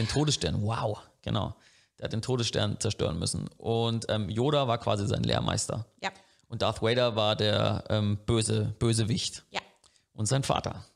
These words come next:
Speaker 2: Ja.
Speaker 1: Ähm, <laughs>
Speaker 2: Und
Speaker 1: und
Speaker 2: das war ein Recap von Star Wars, ja?
Speaker 1: Ja, und Marken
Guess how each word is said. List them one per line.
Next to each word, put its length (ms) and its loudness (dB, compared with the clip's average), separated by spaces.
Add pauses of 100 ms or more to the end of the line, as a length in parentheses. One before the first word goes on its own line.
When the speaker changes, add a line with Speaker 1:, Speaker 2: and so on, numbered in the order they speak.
(220)
Speaker 2:
Ja. 160 0
Speaker 1:
Ähm, 600 0 (720)
<laughs> 60 -4 (880)
Speaker 2:
Und 120 2
Speaker 1:
und 60 4
Speaker 2:
das 120 2
war 60 4
ein 100 4
Recap 340 0
von 280 0
Star 260 0
Wars, 160 -2
ja? 140 0
Speaker 1:
Ja, 180 4
und 160 0
Marken 580 2